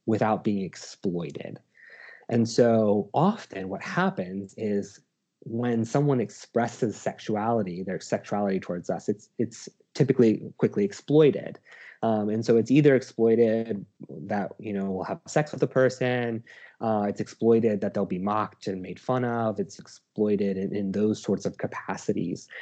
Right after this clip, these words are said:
Um, sometimes we even feel within our own self, like, if I express my sexuality or when I express my sexuality,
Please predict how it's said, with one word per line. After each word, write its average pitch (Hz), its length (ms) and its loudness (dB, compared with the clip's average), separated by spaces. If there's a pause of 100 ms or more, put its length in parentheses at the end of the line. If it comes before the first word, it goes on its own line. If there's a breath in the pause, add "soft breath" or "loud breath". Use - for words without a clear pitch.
(160 loud breath)
Um, 101 280 2
sometimes 123 440 2
we 120 120 4 (160)
even 110 360 -2
feel 107 600 -2
within 110 340 0
our 101 200 -2
own 143 280 4
self, - 600 -2
like, 85 240 -2
if - 80 -6
I 110 100 4
express - 480 -2
my 104 80 -2
sexuality 98 800 -2
or 92 60 -4
when 113 200 0
I 101 80 -2
express 95 400 -8
my 95 120 -4
sexuality, 85 720 -6